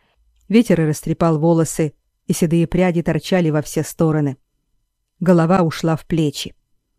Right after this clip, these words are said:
Жервеза сутулилась, была так толста и нелепа, что хотелось плакать. И Гуже вспомнил свою любовь, вспомнил, как розовощекая Жервеза возилась с утюгами,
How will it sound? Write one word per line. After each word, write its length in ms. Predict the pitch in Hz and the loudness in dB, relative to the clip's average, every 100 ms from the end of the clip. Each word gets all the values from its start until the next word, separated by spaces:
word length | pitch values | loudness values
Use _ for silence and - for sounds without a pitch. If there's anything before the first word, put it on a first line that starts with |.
| _ _ _ _ _ _ - | _ _ _ _ _ _ -2
Жервеза 440 | 180 202 254 226 | 2 6 6 4
сутулилась, 720 | - 202 202 190 165 160 - - _ _ _ - | 0 2 4 6 4 2 -2 -16 _ _ _ -2
была 220 | 175 175 | 2 2
так 240 | - 185 | 2 0
толста 480 | - 170 160 - 196 | 0 0 0 0 2
и 80 | 185 | 2
нелепа, 540 | 160 160 185 185 160 - _ | 2 2 2 2 -4 -6 _
что 220 | - 165 | -8 -6
хотелось 420 | 165 - 175 147 | -4 -2 -2 -2
плакать. 500 | - 160 156 139 - - _ _ _ _ _ _ _ _ | -4 -6 -6 -12 -18 -20 _ _ _ _ _ _ _ _
И 100 | - 175 | -2 2
Гуже 340 | 202 196 269 | 4 4 2
вспомнил 540 | - - 247 233 226 | 0 0 4 4 4
свою 320 | 214 196 190 196 | 0 -2 0 0
любовь, 540 | 185 180 170 143 - _ _ _ _ _ _ - | 0 2 2 0 -8 _ _ _ _ _ _ -16
вспомнил, 420 | - - 254 247 | -2 6 8 8
как 200 | 226 214 | 4 2
розовощекая 760 | 196 185 180 196 - 208 185 170 | 2 4 2 2 4 4 4 2
Жервеза 420 | 156 160 190 160 | 2 2 2 0
возилась 440 | 156 147 180 165 | 0 0 0 0
с 80 | - | -2
утюгами, 640 | 160 156 156 165 170 165 | -4 -2 2 2 2 -2